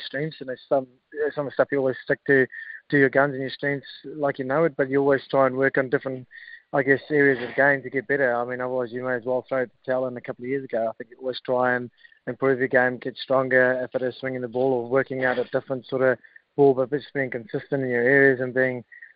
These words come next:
able to do the job, uh, for longer periods of time. So, yeah, there's, there's no surprise that England came hard. I think, you know, knowing Brendan was in, in their change room, a guy that I've played a lot of cricket with, um, and, and had, as a captain in, in,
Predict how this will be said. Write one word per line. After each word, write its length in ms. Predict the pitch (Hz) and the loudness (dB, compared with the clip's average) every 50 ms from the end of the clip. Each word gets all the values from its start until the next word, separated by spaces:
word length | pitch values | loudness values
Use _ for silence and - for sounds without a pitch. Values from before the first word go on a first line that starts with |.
| _ _ 147 | _ _ 4
able 200 | 156 160 147 139 | 4 4 4 2
to 100 | 139 139 | -2 -2
do 200 | 131 143 147 143 | -2 0 0 -2
the 60 | 139 | -2
job, 360 | 117 - 143 143 143 135 131 | 0 2 4 4 4 4 2
uh, 320 | 147 156 156 143 147 156 143 | 0 0 2 0 0 -2 -4
for 120 | - 151 | -8 -8
longer 180 | 151 147 147 139 | -8 -8 -8 -10
periods 300 | - - 147 143 135 135 | -6 -4 -4 -4 -4 -6
of 120 | 131 - _ | -12 -16 _
time. 340 | 135 143 160 156 139 131 117 - | -6 -4 -4 -4 -4 -6 -10 -6
So, 360 | - 143 143 139 139 135 135 135 160 | -2 0 0 0 0 -2 -4 -4 -4
yeah, 140 | 185 165 | -4 -2
there's, 200 | 123 139 151 139 - _ _ | -2 -2 -4 -4 -6 _ _
there's 180 | 151 147 131 - _ _ _ 160 | -6 -6 -6 -8 _ _ _ -6
no 200 | 151 151 147 131 - _ _ _ _ _ _ _ _ _ - - | -2 0 0 0 -2 _ _ _ _ _ _ _ _ _ -18 -16
surprise 340 | - - - 131 135 151 147 | -16 -8 -4 0 0 2 0
that 100 | 143 131 135 | 0 -4 -6
England 260 | 139 139 139 135 127 | -8 -8 -10 -10 -6
came 200 | - 139 131 123 | -2 -2 -2 -2
hard. 260 | 117 123 131 143 156 143 | -2 -2 0 0 0 0
I 80 | 127 | 0
think, 260 | - - 135 127 - | -4 -6 -10 -10 -10
you 60 | 131 127 | -8 -6
know, 200 | 127 127 123 127 | -6 -6 -6 -6
knowing 260 | 127 131 135 131 127 120 _ | -4 -4 -4 -4 -6 -6 _
Brendan 320 | 135 131 139 135 135 131 127 | -6 -6 -6 -8 -10 -10 -12
was 140 | 123 120 117 | -18 -20 -20
in, 800 | 127 123 120 _ _ _ - - _ _ _ _ _ _ 156 | -20 -20 _ _ _ _ -20 -20 _ _ _ _ _ _ -6
in 60 | 143 135 | -2 -2
their 140 | 135 127 | -2 -2
change 320 | 123 - 127 127 143 147 135 | -2 -2 -2 -2 -2 0 0
room, 260 | 147 147 143 151 - _ _ _ _ - | 0 0 0 -4 -8 _ _ _ _ -2
a 100 | 165 139 | 0 2
guy 280 | 131 143 135 139 139 | 6 6 6 6 6
that 140 | 131 139 131 | 4 2 2
I've 180 | 131 127 120 _ | 0 0 0 _
played 180 | - 131 127 | 0 0 0
a 40 | 120 | 0
lot 160 | 123 131 123 | -2 -4 -4
of 60 | 123 - | -4 -6
cricket 260 | 135 131 123 123 113 | -8 -8 -8 -8 -6
with, 160 | 120 135 127 - _ _ - | -6 -8 -8 -8 _ _ -2
um, 540 | 135 131 127 127 127 123 127 127 127 123 - _ _ _ _ - _ _ _ - | 2 2 4 4 2 2 -2 -6 -10 -12 -16 _ _ _ _ -20 _ _ _ -6
and, 300 | - 139 135 131 127 131 | 0 2 2 2 0 -2
and 280 | 139 147 139 131 131 135 | -4 -6 -6 -6 -6 -8
had, 240 | 131 143 143 139 127 | 0 0 0 0 0
as 200 | 143 147 139 123 | -2 -6 -6 -6
a 40 | 131 | -8
captain 360 | - - 143 143 - 143 139 | -4 -2 -4 -2 -2 -6 -8
in, 200 | 131 127 131 131 - | -6 -8 -10 -10 -10
in, 180 | 139 135 135 135 | -8 -8 -8 -6